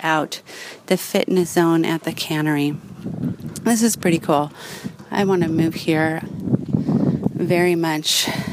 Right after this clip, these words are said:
now, no matter what, right? In the low-income housing, maybe if everybody in the world bought the book that I have not yet published, I would have enough money to be able to pay for it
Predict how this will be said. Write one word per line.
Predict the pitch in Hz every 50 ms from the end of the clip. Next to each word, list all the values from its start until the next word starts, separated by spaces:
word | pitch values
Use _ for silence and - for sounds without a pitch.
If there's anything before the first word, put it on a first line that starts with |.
| - - 160
now, | 170 170 156 151 151 151 151 151 156 156 - - - - - - - - - - - - - - - - - -
no | 160 160 160 160
matter | 160 156 151 151 151 151
what, | 143 143 127 113 - - - - -
right? | - 170 180 202 202 190 - - - - - - - - - - 165 -
In | 208 208
the | 202 202
low-income | 196 185 202 208 202 202 196 190 - - 196 190 185
housing, | 185 185 185 180 170 - 185 185 180 180 180 180 - - - - - - - - - - - - - - - - - - - - - - - - -
maybe | 214 247 285 277 226 196 196 208 - -
if | - 185 190 - - - - -
everybody | 208 220 - 269 - 254 233 220 220
in | 214 196
the | 180 170
world | 170 175 196 233 240 208 185 180 185 185 -
bought | - 196 202 214 -
the | - 165
book | - - 220 208 190 - -
that | - 170
I | 165 165
have | 170 - - - - 190 180
not | 180 180 180 175 -
yet | 175 175 165 - -
published, | - - - 262 226 185 185 175 185 185 - -
I | - 233
would | 233 202 185
have | 175 - - 196 208 226 233 220
enough | 208 175 170 175 175 - -
money | - 170 180 185 170 170 180 180
to | - - 175
be | 180 190
able | 196 180 185
to | 180 -
pay | - - - 185
for | 190 - - 180
it | - -